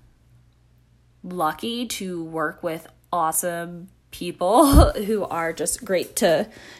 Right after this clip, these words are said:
great to, to be around. But, um, I've definitely declined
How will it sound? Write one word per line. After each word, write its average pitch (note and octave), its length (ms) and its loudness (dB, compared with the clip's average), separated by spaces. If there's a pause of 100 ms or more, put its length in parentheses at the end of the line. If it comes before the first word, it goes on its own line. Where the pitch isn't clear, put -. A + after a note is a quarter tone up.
great - 240 6
to, F#3+ 240 4
to - 140 2
be F3+ 180 2
around. A3+ 420 6
But, E3 240 4 (260)
um, F3 240 4
I've F#3+ 140 6
definitely G#3+ 380 8
declined F3 800 4